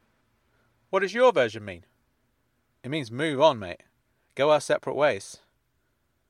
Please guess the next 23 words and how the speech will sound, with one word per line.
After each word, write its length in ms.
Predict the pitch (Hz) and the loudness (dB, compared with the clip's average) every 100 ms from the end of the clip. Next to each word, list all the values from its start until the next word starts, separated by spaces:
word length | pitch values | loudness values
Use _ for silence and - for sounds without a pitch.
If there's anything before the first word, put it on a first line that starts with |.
| _ _ _ | _ _ _
"Why? 260 | 175 202 120 - | 0 2 2 2
What 160 | 170 | 2
have 100 | 156 | 4
I 140 | 175 170 | 2 2
done 160 | 170 | -4
to 100 | 160 | -8
you?" 220 | 196 208 - _ _ _ _ _ _ _ _ _ _ | -4 -4 -4 _ _ _ _ _ _ _ _ _ _
"Nothing. 440 | - 127 - 92 82 _ | -4 -2 -2 -10 -12 _
This 180 | - 180 | -8 -6
is 160 | 185 - | -8 -8
all 220 | - 170 165 | 0 2 4
about 220 | 160 156 | 4 4
what 120 | 151 | 0
I've 360 | 156 185 180 - | 2 2 0 -4
done." 180 | 107 - _ _ _ _ _ _ _ _ _ _ _ _ | -12 -14 _ _ _ _ _ _ _ _ _ _ _ _
"I've 160 | 156 165 | -6 -6
told 260 | - 214 208 | -2 -2 2
you 120 | 185 | 0
I 40 | |
don't 240 | 170 180 175 | 0 -2 0
bear 200 | 180 180 | 0 0
a 40 | |
grudge." 480 | 202 240 - - | 0 -2 -4 -14